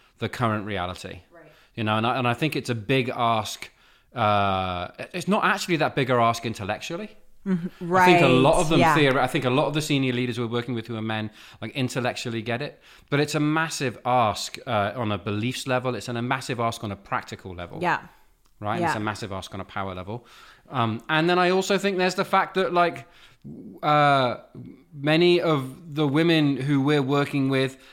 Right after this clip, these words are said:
Speaker 1: have fundamentally not been served by the dominant system.
Speaker 2: Well, that's what I, I mean, that's
Speaker 1: You know?
Speaker 2: exactly where I
Speaker 1: And
Speaker 2: was
Speaker 1: they've
Speaker 2: thinking.
Speaker 1: not, they've not been
Speaker 2: Yeah.
Speaker 1: served by it.
Speaker 2: Yeah. That's what I was actually thinking is a lot of the women, like,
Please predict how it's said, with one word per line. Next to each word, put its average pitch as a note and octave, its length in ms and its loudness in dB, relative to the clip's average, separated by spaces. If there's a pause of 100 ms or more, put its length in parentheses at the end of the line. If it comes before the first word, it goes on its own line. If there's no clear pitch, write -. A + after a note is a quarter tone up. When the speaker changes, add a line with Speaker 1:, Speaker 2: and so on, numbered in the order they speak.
Speaker 1:
have D3+ 220 2
fundamentally D#3 800 2
not D3 360 2
been D3 180 2
served D#3+ 440 0
by B2+ 120 2
the A#2+ 100 -2
dominant C3 420 0
system. - 360 -6
Speaker 2:
Well, A#3 120 4
that's B3+ 220 4
what B3 120 2
I, F3+ 240 4
I F#3 80 -2
mean, F#3+ 140 0
that's F3+ 240 0
Speaker 1:
You E3 60 -4
know? C3+ 60 2
Speaker 2:
exactly D#3+ 460 2
where D#3+ 220 -2
I D#3 60 2
Speaker 1:
And C3+ 80 2
Speaker 2:
was C#3+ 80 2
Speaker 1:
they've C#3 100 2
Speaker 2:
thinking. C#3+ 100 4 (120)
Speaker 1:
not, D3 100 -8
they've B2+ 120 -2
not C3 200 -2
been B2+ 120 0
Speaker 2:
Yeah. - 60 -10
Speaker 1:
served D#3 260 -4
by F#2 140 -6
it. - 180 -12 (160)
Speaker 2:
Yeah. - 260 -14
That's A3+ 180 2
what A#3+ 80 6
I F#3+ 80 6
was F#3+ 100 2
actually E3+ 240 0
thinking F3 360 -4
is D#3 120 -4
a D#3+ 60 -2
lot E3 360 4
of F#3 120 0
the F3 80 -4
women, D#3+ 260 -2
like, D#3 160 -4